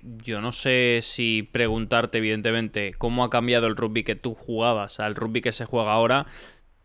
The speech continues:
porque evidentemente el cambio es más que evidente en cuanto a instalaciones, en cuanto a, a material,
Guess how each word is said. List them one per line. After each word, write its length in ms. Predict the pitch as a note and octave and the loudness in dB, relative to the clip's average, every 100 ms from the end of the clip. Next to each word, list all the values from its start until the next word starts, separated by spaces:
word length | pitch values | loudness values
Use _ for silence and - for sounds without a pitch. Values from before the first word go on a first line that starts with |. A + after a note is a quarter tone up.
| _ - | _ -6
porque 240 | - A2 G2+ | -2 -2 -2
evidentemente 500 | G2+ G2+ G#2+ G#2+ G#2 | -6 -4 -4 -4 -4
el 60 | |
cambio 240 | F#2 A2 G#2 | -2 -2 -2
es 60 | |
más 180 | G#2+ G#2 | -6 -8
que 80 | - | -6
evidente 400 | G#2 G#2+ A2 G2+ | -4 -2 -4 -6
en 100 | G2 | -10
cuanto 240 | G#2 G2+ | -10 -10
a 20 | G2+ | -12
instalaciones, 800 | - G2+ F#2+ A#2 A2+ G2+ G2+ | -10 -10 -6 -4 -2 -4 -8
en 140 | G#2 A2 | -10 -10
cuanto 440 | G#2 G2+ G2+ G2+ | -10 -8 -8 -6
a, 540 | G2+ G2 G2 F#2 F#2+ G2 | -4 -4 -6 -8 -10 -10
a 40 | |
material, 680 | G2+ G2 G#2 G#2 A2+ A2+ G#2 | -8 -10 -10 -4 0 0 -2